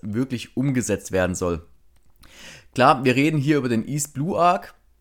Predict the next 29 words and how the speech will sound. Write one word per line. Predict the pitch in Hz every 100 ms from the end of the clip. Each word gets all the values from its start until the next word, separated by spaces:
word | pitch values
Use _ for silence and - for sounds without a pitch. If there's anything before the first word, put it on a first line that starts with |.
| - -
Und | 117 117
wir | 104
wissen | 120 131
ja, | 120
wie | 113
das | 107 101
hier | - -
abläuft. | 113 123 117 113
Äh, | 101
Ruffy | 107 107 120 131 117
zieht | - 156
von | - 113
Insel | 139 135 120
zu | 123
Insel, | 113 185 202 196
findet | - 151 143 -
einen | 101 139 143
Member | 127 143 147 143
für | 131
seine | 123 123 120
Crew | - 147 156 147
nach | 123 123 -
der | 127 107 -
anderen | 127 180 185 175 170 - - -
und | 127 131 -
tut | 170 160
dort | 151 143 120
jeweils | 135 135 123 -
einen | - 135 131